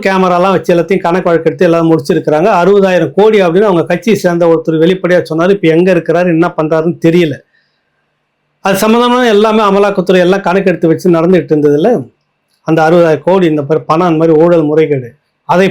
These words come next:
போலவே இங்க நடந்திருக்கு. அதுக்கும் அப்படிதான் போயிட்டு அதிகாரிகளை வந்து நீங்க இப்படி எல்லாம் பண்ணக்கூடாது, நீங்க தடை கொடுத்தாங்க. அப்புறம், அஹ், டெல்லியில உச்ச நீதிமன்றம் தடையை உடைச்சாங்க, விசாரிச்சாங்க. சம்பந்தப்பட்ட அதிகாரி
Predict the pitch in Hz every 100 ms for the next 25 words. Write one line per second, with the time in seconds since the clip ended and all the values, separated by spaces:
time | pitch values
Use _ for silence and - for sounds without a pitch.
0 | 190 196 226 240 262 233 180 165 170 170
1 | 139 127 - _ _ _ _ _ _ _
2 | _ _ _ _ _ _ 180 277 247 302
3 | 302 240 233 233 240 226 208 208 247 220
4 | 180 170 156 143 135 185 254 247 220 202
5 | 175 180 202 190 165 160 170 170 165 180
6 | 175 160 151 143 131 117 _ _ _ _
7 | - 220 240 233 214 240 240 202 202 196
8 | 226 220 190 185 170 170 160 160 202 220
9 | 190 160 160 208 185 170 160 160 196 180
10 | 160 185 160 151 170 180 151 143 170 -
11 | 147 170 226 - _ _ - 208 233 202
12 | 190 185 175 190 196